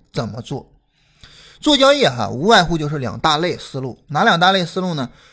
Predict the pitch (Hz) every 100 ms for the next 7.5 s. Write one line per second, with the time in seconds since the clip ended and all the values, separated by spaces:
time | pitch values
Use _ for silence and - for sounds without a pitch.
0 | _ - - 262 294 233 190 165 185 180
1 | 135 113 - 208 254 214 123 117 160 147
2 | 156 139 120 - _ _ - - 107 170
3 | - 233 233 190 - - _ _ _ _
4 | _ - 156 165 233 247 262 254 - -
5 | 254 - 233 180 240 269 - 127 120 -
6 | 120 - - - 147 143 - 156 185 160
7 | 113 104 - 110 104